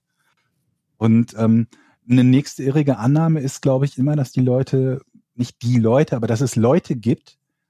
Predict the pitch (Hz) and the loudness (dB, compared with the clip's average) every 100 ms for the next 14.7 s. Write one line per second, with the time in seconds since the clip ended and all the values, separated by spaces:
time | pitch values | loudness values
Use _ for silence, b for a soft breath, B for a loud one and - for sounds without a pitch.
0 | _ _ - 107 107 104 139 151 151 - | _ _ -12 -2 0 0 0 0 -2 -6
1 | - 104 110 107 107 110 - _ _ _ | -10 -4 0 2 0 -2 -8 _ _ _
2 | 113 123 147 156 - _ _ 107 107 107 | -2 2 2 0 -2 _ _ -2 0 0
3 | 107 117 - 104 104 107 - 113 101 120 | -2 -6 -4 -2 -2 -6 -6 -4 -2 -2
4 | 196 104 - - 104 101 117 113 107 101 | -2 -2 -4 -4 -4 -2 -2 -4 -6 -4
5 | 123 131 - 120 131 131 123 135 b b | -2 -4 -6 -6 -4 0 0 -2 b b
6 | b b _ _ - 131 - 151 139 - | b b _ _ -2 -2 0 0 0 -4
7 | - - 120 120 117 113 - _ _ _ | -14 -4 0 2 0 -2 -10 _ _ _
8 | _ _ _ _ _ _ _ _ _ _ | _ _ _ _ _ _ _ _ _ _
9 | - 170 151 151 156 147 135 - 147 180 | -2 0 2 0 0 0 0 0 0 0
10 | - 175 113 101 104 120 127 139 131 151 | -2 -4 -2 -2 -2 -2 0 0 0 -2
11 | 120 131 131 127 - 123 165 - 160 - | -2 0 2 0 0 -2 -2 -6 -16 -12
12 | 113 98 101 110 120 - 123 123 139 131 | -6 -4 -2 -2 -2 0 0 0 -2 -4
13 | - 101 120 117 120 143 135 113 156 180 | -4 -2 -2 -2 -4 0 2 2 2 0
14 | 113 117 - - 151 156 - | -2 -2 -4 -4 -2 -2 -6